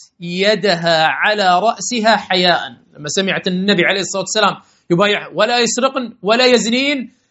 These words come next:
كانت تتعجب الحرة من الزنا، فوضعت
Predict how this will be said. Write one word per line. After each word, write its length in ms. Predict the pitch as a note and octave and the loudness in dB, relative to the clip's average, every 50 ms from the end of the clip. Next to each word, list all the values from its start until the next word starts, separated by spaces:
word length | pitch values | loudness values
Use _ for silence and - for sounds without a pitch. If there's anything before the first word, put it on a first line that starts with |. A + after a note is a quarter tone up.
| _ _ - | _ _ 0
كانت 400 | A3 A3 A#3+ A#3+ A3+ A#3+ - A#3+ | 0 0 2 0 -4 -2 -4 -4
تتعجب 640 | A3 - A3+ F#3 F#3 A#3+ B3+ F#3 E3 A3+ A3 F#3 | -2 0 -2 0 0 -2 -4 -4 -4 -6 -4 -2
الحرة 680 | G#3+ G#3 G#3 - C4 C#4 C4+ C4+ C4+ D4 D4+ C#4 G#3 F3+ G3 | -2 -4 -4 0 -2 0 0 0 2 4 4 4 2 0 -4
من 160 | G3+ A3 A3 | -6 -4 -2
الزنا، 880 | A3 G#3 E3+ D#3 D#3 F3+ A3+ G#3+ G3 F#3+ F3+ F3 F3 F3 F3 F3 E3 - _ _ _ _ _ _ - | -2 -2 -4 -4 -6 -4 -4 -2 0 0 0 2 2 2 0 0 -2 -6 _ _ _ _ _ _ 0
فوضعت 580 | - F#3+ G3 A3 G3 F#3+ E3 D3 E3 E3 _ | 2 4 4 4 4 2 2 2 0 -2 _